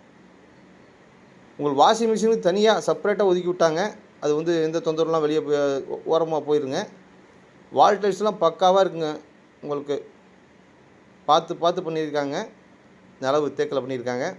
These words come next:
ஹால் பார்த்தீங்கன்னா, பதினாறுக்கு பதினாறு சைஸில் பெரிய ஹாலுங்க. டி வி யூனிட்டு, பூஜா யூனிட்டு எல்லாமே கபோர்டு ஒர்க் பண்ணி வச்சுருக்காங்க.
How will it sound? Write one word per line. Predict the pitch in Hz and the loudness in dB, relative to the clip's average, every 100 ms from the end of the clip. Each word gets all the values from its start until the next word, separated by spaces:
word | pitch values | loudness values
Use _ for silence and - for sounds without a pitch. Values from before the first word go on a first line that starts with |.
| - - _ - - - - - _ - | -16 -20 _ -20 -20 -20 -20 -20 _ 2
ஹால் | 156 202 | 4 4
பார்த்தீங்கன்னா, | 190 185 170 160 196 - - - | 2 0 0 -4 -6 -10 -20 -4
பதினாறுக்கு | 151 185 233 233 226 | 0 2 4 2 2
பதினாறு | 196 196 185 165 | 0 0 0 -4
சைஸில் | 170 196 - - | -4 -4 -6 -10
பெரிய | 156 156 143 | -6 -4 0
ஹாலுங்க. | 147 139 147 175 - _ _ _ _ _ _ _ _ _ _ - - _ _ _ _ _ _ _ _ - - | 0 -2 -4 -10 -16 _ _ _ _ _ _ _ _ _ _ -20 -20 _ _ _ _ _ _ _ _ -20 -4
டி | 165 | 0
வி | 180 165 | 0 0
யூனிட்டு, | 160 147 170 - - - - - - - - - - - - - - - - - - - | -2 -2 -2 -2 -12 -20 -20 -20 -20 -20 -20 -20 -20 -20 -20 -20 -20 -20 -20 -20 -20 0
பூஜா | 160 160 165 - - - - - | 2 6 6 6 -4 -20 -12 -2
யூனிட்டு | 151 151 156 165 - | 0 2 2 0 -2
எல்லாமே | 135 151 151 160 | 2 4 4 2
கபோர்டு | - 139 147 147 | 2 2 2 2
ஒர்க் | 147 - | -4 -4
பண்ணி | 139 139 | 0 0
வச்சுருக்காங்க. | 127 127 127 120 | -2 -2 -2 0